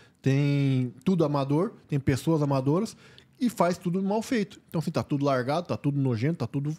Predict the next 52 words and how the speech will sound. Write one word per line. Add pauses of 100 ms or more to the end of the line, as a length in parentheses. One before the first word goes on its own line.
mal
feito. (300)
E,
às
vezes,
tem
clubes
amadores
que
são, (280)
que
tem
um,
é
algo
profissional,
tem
a
pessoa
correta,
tem
a
pessoa
séria,
tem
a
pessoa
que
já
passou
em
algum
lugar, (220)
já
viu (240)
e
traz
aquilo
pro
clube. (300)
E
aí,
cara,
você
vê
a
suburbana
no
Paraná
bem
legal,
realmente.